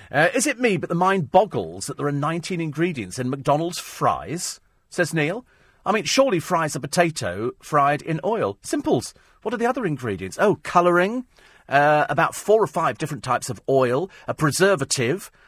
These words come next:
uh, one that makes sure they don't discolour when they get frozen. Uh, oh, there's all sorts of strange things in there." Strange things.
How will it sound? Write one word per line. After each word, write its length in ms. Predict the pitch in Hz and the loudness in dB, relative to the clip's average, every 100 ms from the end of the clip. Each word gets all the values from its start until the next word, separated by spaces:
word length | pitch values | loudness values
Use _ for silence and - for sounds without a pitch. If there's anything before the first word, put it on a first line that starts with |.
| _ | _
uh, 200 | 123 135 | 2 2
one 240 | 127 175 196 | 4 2 2
that 100 | 151 | 0
makes 220 | 165 135 | -2 0
sure 180 | 170 151 | -2 0
they 100 | 147 | 0
don't 200 | 147 131 | -2 -4
discolour 520 | 147 - - 147 143 | -6 -6 0 2 2
when 140 | 147 | 0
they 80 | 135 | -2
get 180 | 127 - | -4 -6
frozen. 680 | - 151 139 127 98 127 175 _ _ _ - | 0 2 2 -2 -6 -8 -10 _ _ _ -4
Uh, 260 | 147 151 - | 2 2 2
oh, 60 | |
there's 120 | 196 180 | 0 -2
all 100 | 208 | -4
sorts 260 | 214 214 | -6 -8
of 80 | 147 | -10
strange 360 | - 151 147 - | -6 -4 -4 -4
things 220 | 135 107 | -6 -6
in 160 | 135 | -6
there." 200 | 120 92 - _ _ _ _ | -6 -10 -12 _ _ _ _
Strange 480 | - - 160 170 - | -16 -8 -6 -6 -8
things. 280 | 90 95 | -10 -10